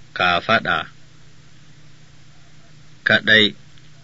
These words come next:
Ga. Gani. Gida.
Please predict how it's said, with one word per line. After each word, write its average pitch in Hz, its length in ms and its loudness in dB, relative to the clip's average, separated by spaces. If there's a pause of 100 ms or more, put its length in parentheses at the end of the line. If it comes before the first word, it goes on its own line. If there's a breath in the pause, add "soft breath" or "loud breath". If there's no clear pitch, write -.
(2000)
Ga. 110 160 4 (2000)
Gani. 107 340 4 (1900)
Gida. 104 320 4